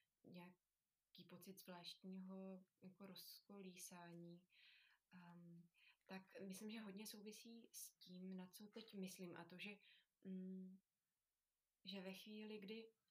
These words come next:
se nás nějak dotkne smrt někoho, koho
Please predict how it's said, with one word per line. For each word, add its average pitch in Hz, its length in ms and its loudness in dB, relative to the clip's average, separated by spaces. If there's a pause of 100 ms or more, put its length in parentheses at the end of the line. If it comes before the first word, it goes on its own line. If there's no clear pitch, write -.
(1900)
se 202 200 2
nás 214 280 4
nějak 233 260 0
dotkne 208 680 -2 (420)
smrt 190 480 2 (220)
někoho, 190 500 0
koho 214 440 -6